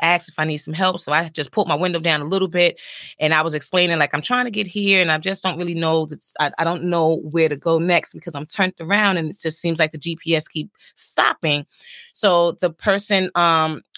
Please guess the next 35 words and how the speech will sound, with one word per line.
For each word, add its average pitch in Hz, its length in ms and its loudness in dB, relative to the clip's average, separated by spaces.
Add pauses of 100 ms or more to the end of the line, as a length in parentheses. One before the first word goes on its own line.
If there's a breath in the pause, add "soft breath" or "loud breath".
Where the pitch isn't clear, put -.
(200)
pointed 214 260 0
me 208 220 2
out 175 180 2
in 165 60 -2
a 156 80 -2
direction 160 460 0
to - 120 -6
go, 156 240 2
and 151 100 -2
then, 156 240 -4
and 151 200 -4
then 151 180 0
they 151 140 0
were 147 100 -2
just 147 240 -4
like, 143 140 0
"Just - 180 -6
come 165 180 -2
on, 156 120 4
just 143 180 -4
follow 214 260 4
me 190 180 2
to 165 120 -4
this 175 240 -2
interstate, 160 600 0
and 147 120 -4
then 147 160 -2
you'll 143 180 0
be 151 160 -2
able 143 100 0
to 143 80 -2
get 151 160 -4
back 151 200 0
on 143 300 0
and 135 180 -6